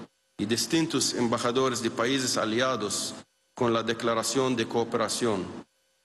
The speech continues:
Excelencias, Excelencia, su presencia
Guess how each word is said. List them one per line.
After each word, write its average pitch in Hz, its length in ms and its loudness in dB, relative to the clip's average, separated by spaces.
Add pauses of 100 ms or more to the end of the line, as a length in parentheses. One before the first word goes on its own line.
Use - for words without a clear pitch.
(480)
Excelencias, 139 920 0 (200)
Excelencia, 131 600 0 (1080)
su 120 200 2
presencia 147 760 2